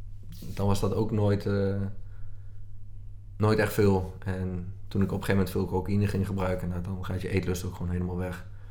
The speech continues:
Dan had ik, eh, soms in een week tijd misschien twee keer 's avonds warm. En dan was het of, ja, pizza of McDonald's of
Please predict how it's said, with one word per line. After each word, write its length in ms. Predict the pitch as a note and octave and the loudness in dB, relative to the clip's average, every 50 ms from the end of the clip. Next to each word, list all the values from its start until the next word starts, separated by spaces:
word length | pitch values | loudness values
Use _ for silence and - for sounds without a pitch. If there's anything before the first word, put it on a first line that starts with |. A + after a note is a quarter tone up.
| - - - - - - - - - - | -12 -10 -10 -10 -10 -10 -10 -10 -10 -6
Dan 120 | - F#2 F2+ | -4 -4 -2
had 200 | E2+ F#2 F#2+ F#2+ | -2 -2 -2 -2
ik, 160 | F#2 F2 - | -2 -4 -2
eh, 300 | - G#2 G2 G2 G2 F#2+ | -2 0 0 0 0 0
soms 540 | F2+ - G#2 G2 F#2+ E2+ F2 - - - - | 0 0 2 2 2 0 -2 -6 -8 -10 -8
in 160 | - - F#2+ F#2+ | -2 0 2 2
een 100 | F#2+ F2+ | 4 4
week 260 | F#2 F#2+ G2 G2 - | 4 4 4 4 4
tijd 380 | - F#2+ F#2+ G2 F2+ F2+ - - | 4 4 4 4 2 0 -4 -6
misschien 500 | - G#2 F#2 - F#2+ F#2+ F#2 F2+ F2+ F#2 - | -4 -4 -2 0 0 0 0 0 -2 -4 -4
twee 240 | - G2 G2+ G2+ G2+ | 0 2 4 4 4
keer 180 | G2+ G2 G2 | 2 2 0
's 80 | F#2+ - | 0 2
avonds 320 | G#2 G2+ G2 F#2+ G2 F2+ | 2 2 2 2 2 2
warm. 380 | F2 F#2 G2 G2+ G2 G2 F#2+ F2+ - - - - - - - - - - - - - - - - - | 2 4 4 4 4 2 2 0 -4 -8 -10 -10 -10 -10 -10 -12 -12 -12 -12 -12 -12 -12 -10 -8 -4
En 80 | F#2+ | -2
dan 100 | F#2+ F#2 | -2 -2
was 120 | F#2 F2+ F2 | 0 -2 -2
het 160 | F2+ F2 F2 | -2 -2 -2
of, 340 | F#2+ F#2 F2 E2+ - - - - | -2 -2 -2 -2 -4 -6 -6 -4
ja, 300 | F2+ F2 F2 C#2+ D#2 E2+ - - - - - - - - | -4 -4 -2 -4 -4 -6 -6 -8 -8 -10 -10 -10 -10 -6
pizza 340 | - F#2 F2+ - - F#2+ F#2+ | -4 -2 -2 -2 -4 -4 -4
of 140 | F#2 E2+ - | -4 -4 -2
McDonald's 560 | F#2 F2 E2+ E2+ F#2 F2 E2+ F2+ F2 F2 - | -2 -2 -2 0 0 -2 -2 -2 -4 -4 -6
of 200 | F2 E2+ E2+ - | -6 -8 -8 -8